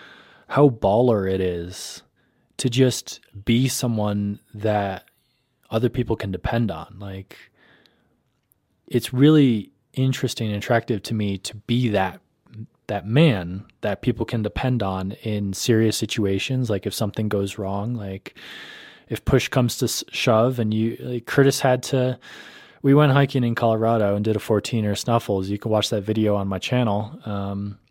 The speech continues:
<sighs> I didn't bring my camera for this hike, but we went on a couple hikes. I shot the first hike, but not the second one. And, uh, we, our friend brought her dog. The dog has three legs, and we went up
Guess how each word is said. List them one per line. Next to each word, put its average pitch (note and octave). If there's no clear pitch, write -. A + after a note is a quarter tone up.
<sighs> -
I -
didn't C3+
bring D3+
my C3
camera C#3+
for -
this A#2
hike, -
but A#2+
we A#2
went B2+
on A#2+
a G#2+
couple D3
hikes. -
I G2+
shot D#3
the F3
first D3+
hike, B2+
but A2
not A#2+
the C3+
second A2
one. F2+
And, A#2+
uh, G#2+
we, B2+
our A#2+
friend C#3+
brought A#2
her A2
dog. G#2+
The A#2+
dog C3
has D3
three B2
legs, G2
and G#2+
we A2+
went A#2+
up A#2